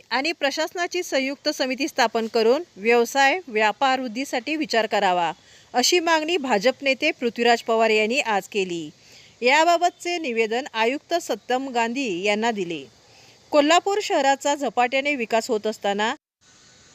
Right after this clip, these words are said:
सांगलीत व्यापार व्यावसायिकांची कोंडी करणारी धोरणे का राबवत आहात? सांगलीला पुढे न्यायचे आहे की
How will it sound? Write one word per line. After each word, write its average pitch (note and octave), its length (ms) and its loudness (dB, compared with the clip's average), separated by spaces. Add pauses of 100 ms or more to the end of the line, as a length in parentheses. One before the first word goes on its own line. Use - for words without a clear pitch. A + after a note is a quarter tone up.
(880)
सांगलीत C#4 600 2
व्यापार B3 600 2
व्यावसायिकांची D#4 680 -4
कोंडी A#3+ 340 -4
करणारी A3+ 440 2
धोरणे A3 540 0 (200)
का C#4 180 4
राबवत A#3 380 0
आहात? G3 260 -4 (880)
सांगलीला D4 520 2
पुढे C#4+ 260 0
न्यायचे B3 340 -4
आहे A#3 220 0
की D4 140 -10